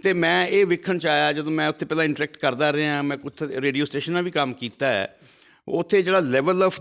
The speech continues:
journalism ਹੈ ਪੰਜਾਬੀ ਮੀਡੀਆ ਦਾ, it's too poor। ਔਰ ਅਫਸੋਸ ਹੁੰਦਾ ਹੈ ਕਿ ਉੱਥੋਂ ਦੇ ਜਿਹੜੇ rules regulations ਹੈ ਕੈਨੇਡਾ ਦੇ,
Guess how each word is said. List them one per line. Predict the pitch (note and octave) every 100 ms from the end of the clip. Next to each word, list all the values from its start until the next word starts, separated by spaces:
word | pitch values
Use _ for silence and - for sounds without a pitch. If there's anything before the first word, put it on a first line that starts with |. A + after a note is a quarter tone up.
| B2
journalism | C#3+ D#3 D3+ F3
ਹੈ | E3 C3+ B2+
ਪੰਜਾਬੀ | G#2+ - C3+ B2 C3
ਮੀਡੀਆ | C#3 C3 E3 D3+
ਦਾ, | B2+ A2 G2 - -
it's | A3 G#3+ -
too | C4 G3+
poor। | F#3+ G#2+ D#2 - _ _
ਔਰ | - E3+ D3+ B2+
ਅਫਸੋਸ | - F#3+ G#3+ G3
ਹੁੰਦਾ | E3+ C#3+ C3
ਹੈ | - - -
ਕਿ | E3+
ਉੱਥੋਂ | F3 F3 E3+ G3 F#3+
ਦੇ | F#3+
ਜਿਹੜੇ | F3+ F3+
rules | F3 D3+ F3+
regulations | E3 D#3 C#3+ D3+ D#3+ F#3 G#3
ਹੈ | F3
ਕੈਨੇਡਾ | - C3+ A2+
ਦੇ, | A2